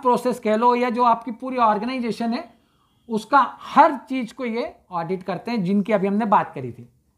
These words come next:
अकाउंट को छोड़ के सारे डिपार्टमेंट का ये ऑडिट करते हैं। स्टेज वन के ऑडिट में नॉर्मल चीज़ों को देखते हैं, ऊपरी ऊपरी तौर पे देख के जाते हैं, बहुत डिटेल्ड ऑडिट नहीं करते। ये ऑडिट जब होगा तो लीड ऑडिटर with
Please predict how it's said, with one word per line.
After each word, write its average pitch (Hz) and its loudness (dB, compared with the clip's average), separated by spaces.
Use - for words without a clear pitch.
अकाउंट 202 0
को 247 2
छोड़ 254 4
के 131 -8
सारे 214 2
डिपार्टमेंट 190 -2
का 233 -2
ये 262 0
ऑडिट 160 2
करते 110 -16
हैं। 107 -20
स्टेज 294 0
वन 294 -2
के 330 4
ऑडिट 277 4
में 359 -4
नॉर्मल 262 2
चीज़ों 262 -4
को 262 0
देखते 220 -2
हैं, 320 0
ऊपरी 226 -4
ऊपरी 254 -4
तौर 247 0
पे 254 -4
देख 208 -2
के 254 -2
जाते 233 4
हैं, 277 0
बहुत 226 4
डिटेल्ड 262 0
ऑडिट 233 0
नहीं 262 -2
करते। 139 -6
ये 208 4
ऑडिट 285 6
जब 285 2
होगा 202 2
तो 294 0
लीड 254 -4
ऑडिटर 240 2
with 247 -6